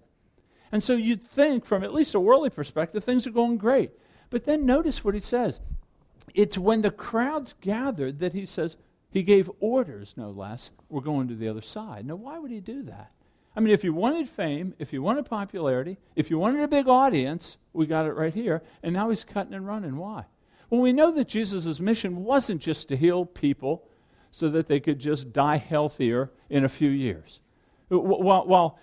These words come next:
while miracles were demonstrating his glory, as we saw, that wasn't the primary purpose. Nor was his purpose to gain an audience or just to get a crowd. His purpose was to come and fulfill the promise of God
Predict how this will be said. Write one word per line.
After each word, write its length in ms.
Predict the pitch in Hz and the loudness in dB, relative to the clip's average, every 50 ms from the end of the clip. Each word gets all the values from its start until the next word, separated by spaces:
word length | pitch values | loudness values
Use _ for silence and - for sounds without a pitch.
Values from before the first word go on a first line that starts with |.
| _ | _
while 220 | - 180 175 165 156 | -2 0 2 2 4
miracles 640 | 151 165 190 214 233 233 - 233 226 226 226 226 - | 4 4 6 6 6 4 4 4 4 4 2 0 -2
were 80 | 151 143 | -4 0
demonstrating 640 | - 170 170 175 185 - - 202 180 180 185 160 | 4 4 4 4 2 -2 -2 -2 0 0 0 0
his 160 | 135 123 113 - | 0 -2 -2 -2
glory, 460 | - 151 160 180 202 226 233 208 156 | 0 0 2 2 2 2 2 2 2
as 120 | 131 - | 0 -2
we 120 | 139 127 117 | -6 -8 -8
saw, 460 | - - - 156 165 185 214 214 - _ _ _ _ | -6 -2 0 0 0 0 -2 -4 -8 _ _ _ _
that 140 | - 147 147 | -2 0 2
wasn't 340 | 175 202 196 - 208 180 - _ - 135 131 | 2 2 0 0 -4 -6 -8 _ -18 -12 -12
the 80 | 143 | -12
primary 580 | 127 - - - 170 175 190 196 190 190 196 202 | -12 -10 -2 0 2 2 2 0 0 0 0 0
purpose. 540 | 196 - 220 226 220 - 123 98 - - _ _ _ _ _ _ _ _ - | 0 0 -4 -4 -4 -8 -12 -14 -14 -18 _ _ _ _ _ _ _ _ -2
Nor 240 | 151 151 170 214 233 | 2 4 6 6 6
was 180 | 269 254 - | 4 0 -2
his 140 | - 208 - | -2 -8 -8
purpose 560 | - _ - - 233 233 233 240 220 - - | -10 _ 0 2 2 2 2 -2 -6 -6 -2
to 100 | - 165 | -4 -4
gain 300 | 151 156 175 196 233 247 | -2 -2 -4 -2 -2 -4
an 100 | 226 156 | -2 -2
audience 540 | 110 95 98 92 98 95 90 90 101 - - - 151 | -2 -4 -6 -10 -12 -14 -16 -18 -20 -20 -12 -2 -2
or 80 | 151 | -2
just 280 | 139 - 226 214 - - | 0 0 -4 -4 -2 -6
to 40 | 170 | -6
get 220 | 151 185 226 254 | 0 2 2 2
a 40 | 247 | 2
crowd. 460 | 226 - - 143 123 104 95 87 85 - _ _ _ _ _ _ _ | -2 -6 -6 -4 -4 -4 -4 -6 -8 -14 _ _ _ _ _ _ _
His 120 | - 214 | -2 -2
purpose 480 | - - - 247 269 262 359 330 - - | -2 2 4 4 4 6 2 -2 -2 -2
was 200 | 254 226 - - | -4 -4 -4 -4
to 100 | - 190 | -10 -10
come 640 | - - - - - 185 139 101 90 101 131 156 - _ _ _ _ _ - | -10 -10 -16 -8 -6 -4 -4 -4 -6 -8 -12 -14 -18 _ _ _ _ _ 4
and 200 | - 185 190 - | 6 6 6 6
fulfill 640 | - - 196 - - - - - 254 247 247 254 254 | 2 0 0 0 0 -12 -4 0 4 4 4 4 2
the 120 | 214 185 | 0 -4
promise 480 | - - - 180 185 214 240 - - 269 | -4 2 2 2 4 4 0 -2 -2 -6
of 120 | 240 175 | -8 -2
God 460 | - 160 131 120 113 117 127 151 170 | 0 0 2 2 0 -2 -2 -4 -6